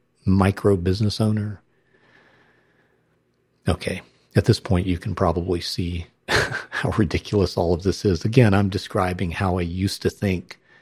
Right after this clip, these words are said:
changes like this would play out. In reality, what happened was nothing.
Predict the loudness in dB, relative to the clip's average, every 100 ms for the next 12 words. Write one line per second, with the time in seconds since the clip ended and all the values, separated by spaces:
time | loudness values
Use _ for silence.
0 | _ _ _ _ _ _ _ 4 6 6
1 | 4 2 2 0 2 -2 -2 -2 -2 0
2 | 0 0 2 2 0 -6 -14 -20 _ _
3 | _ _ _ _ _ _ _ -20 -20 -20
4 | _ _ _ _ _ _ _ _ _ 6
5 | 8 8 6 6 4 4 0 0 -2 2
6 | 2 4 2 2 2 0 -2 -4 -8 -4
7 | 0 4 4 4 -4 -14